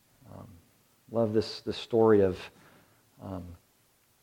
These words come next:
famous preacher Charles Spurgeon. He, uh, was a priest in London in the nineteenth century, and apparently he was walking, uh, along the streets of London, and, uh,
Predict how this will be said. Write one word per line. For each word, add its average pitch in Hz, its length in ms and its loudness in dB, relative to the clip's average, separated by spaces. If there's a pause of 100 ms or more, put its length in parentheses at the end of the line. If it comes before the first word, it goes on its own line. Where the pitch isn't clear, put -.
(220)
famous 120 240 6
preacher 120 320 4
Charles 117 420 4
Spurgeon. 110 640 4 (320)
He, 101 180 0
uh, 95 60 -2
was 92 140 -8
a - 40 -14 (260)
priest 113 240 -2
in 98 80 -4
London 117 300 8
in 113 60 2
the 98 60 0
nineteenth 117 460 -2
century, 113 560 4
and 92 160 -4 (920)
apparently 127 280 4
he 117 60 8
was 104 100 6
walking, 131 420 10
uh, 104 200 4
along 120 320 6
the 110 80 2
streets 139 400 4
of 107 100 0
London, 120 580 6 (1400)
and, 117 320 4
uh, 104 300 6